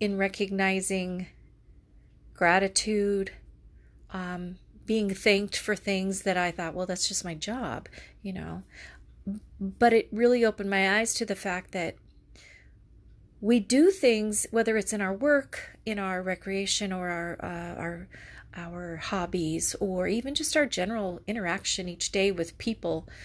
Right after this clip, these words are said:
family, friends, whatever. W-, we do things sometimes just because it brings us joy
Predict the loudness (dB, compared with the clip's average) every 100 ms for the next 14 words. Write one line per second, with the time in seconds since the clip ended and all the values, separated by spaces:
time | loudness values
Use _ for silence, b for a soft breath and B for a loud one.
0 | B B B -10 -4 -2 0 -2 -4 -4
1 | -2 -2 -2 -4 -2 -2 -2 -4 -6 B
2 | B B B -20 -14 -6 -6 -2 2 2
3 | 6 8 8 6 2 2 -2 -2 0 -2
4 | -4 -2 -2 -2 -4 -6 -8 -16 -8 0
5 | 0 0 -4 -2 -2 0 0 0 4 4
6 | 2 -2 -2 -2 -4 -6